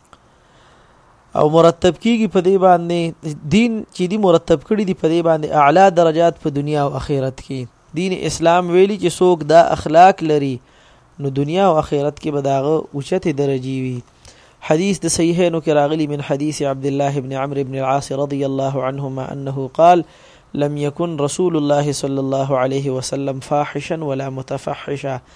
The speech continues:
رسول الله صلى الله عليه وسلم بد زبان نو، بد اخلاق نو. وإنه كان يقول، هغه به فرمایل، "إن خياركم أحاسنك-، أحاسنكم أخلاقا."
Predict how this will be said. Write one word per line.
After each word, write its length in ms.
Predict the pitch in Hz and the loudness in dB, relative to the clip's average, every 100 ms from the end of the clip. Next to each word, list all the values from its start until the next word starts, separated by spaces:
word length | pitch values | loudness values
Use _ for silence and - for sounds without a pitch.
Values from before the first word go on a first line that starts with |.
| - - _ 151 | -20 -20 _ -6
رسول 300 | 160 226 190 | -2 0 2
الله 240 | 175 165 | 4 4
صلى 260 | 160 147 143 | 4 -2 -4
الله 340 | 143 151 147 | 0 0 0
عليه 320 | 143 143 151 | 0 -2 -2
وسلم 460 | 135 - 135 143 147 | -4 -6 -6 -6 -4
بد 180 | 139 127 | -6 -4
زبان 460 | 135 139 147 143 | -2 0 -2 -4
نو، 160 | 143 143 | -6 -6
بد 180 | 135 135 | -4 -6
اخلاق 440 | 127 143 147 - | -6 -4 -4 -4
نو. 260 | 147 165 139 - - - _ - | -2 -2 -4 -12 -20 -20 _ -4
وإنه 520 | 151 175 170 156 147 | -4 -2 -2 0 0
كان 300 | 151 151 143 | 2 0 0
يقول، 540 | 143 139 - 196 165 127 - - - - | -4 -2 2 2 2 -4 -16 -20 -14 -2
هغه 220 | 139 160 | 2 2
به 80 | 170 | 0
فرمایل، 560 | 165 156 156 151 170 170 | 2 0 2 2 2 0
"إن 300 | 151 151 143 | -2 -4 -6
خياركم 800 | - 143 147 151 156 156 175 160 | -4 0 2 2 0 -2 -6 -6
أحاسنك-، 760 | 135 - 135 127 156 147 - - | -6 -4 -4 -4 -8 -8 -10 -10
أحاسنكم 800 | 139 - 135 135 165 160 143 143 135 | -10 -4 -4 -4 -6 -6 -6 -8 -10
أخلاقا." 800 | 131 - 135 131 127 131 127 | -12 -8 -6 -6 -8 -8 -8